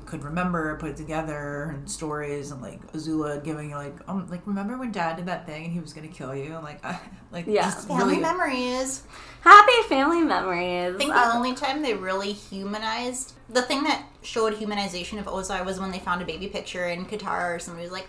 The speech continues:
Speaker 3: "Oh, Zuko, look at your baby picture," and he's like, "Yeah, that's my dad."
Speaker 2: Yeah, exactly. <laughs> But, like, with even, it, it even starts in season one in Korra, where Amon is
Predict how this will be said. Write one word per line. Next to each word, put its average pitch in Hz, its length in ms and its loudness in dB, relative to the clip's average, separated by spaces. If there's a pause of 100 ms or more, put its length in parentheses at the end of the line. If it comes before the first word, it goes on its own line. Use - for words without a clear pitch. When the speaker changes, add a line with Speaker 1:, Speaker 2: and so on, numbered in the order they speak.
(160)
Speaker 3:
"Oh, 440 400 6
Zuko, 403 180 6
look 370 120 -2
at 403 60 -6
your - 100 -2
baby 320 320 -2
picture," 247 320 -2
and 240 80 2
he's 233 160 0
like, 214 160 0
"Yeah, 175 180 0
that's 160 140 -4
my 220 100 -6
dad." - 460 -6
Speaker 2:
Yeah, 196 280 8
exactly. 202 840 4
<laughs> - 260 -16
But, 247 240 10
like, 240 320 8
with 240 280 -2
even, 269 280 2
it, 220 380 2
it 254 100 -2
even 269 200 0
starts 240 280 -2
in 220 100 -2
season 196 400 -2
one 180 180 2
in - 160 -4
Korra, 143 380 2
where 175 300 2
Amon 190 440 6
is 175 400 -4